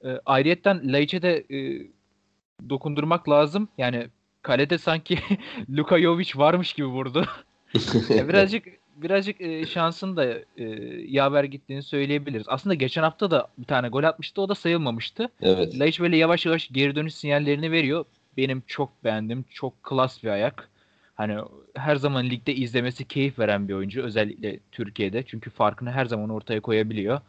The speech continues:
Speaker 1: Özellikle güzel zeminlerde, güzel sahalarda.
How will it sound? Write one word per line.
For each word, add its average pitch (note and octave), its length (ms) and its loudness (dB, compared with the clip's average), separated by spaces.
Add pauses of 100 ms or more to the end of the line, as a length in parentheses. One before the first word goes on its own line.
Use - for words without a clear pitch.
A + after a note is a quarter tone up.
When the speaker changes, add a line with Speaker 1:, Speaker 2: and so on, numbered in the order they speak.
(500)
Speaker 1:
Özellikle B2 520 2
güzel A2+ 420 0
zeminlerde, G#2 540 -2
güzel G#2+ 300 -2
sahalarda. G2+ 600 -2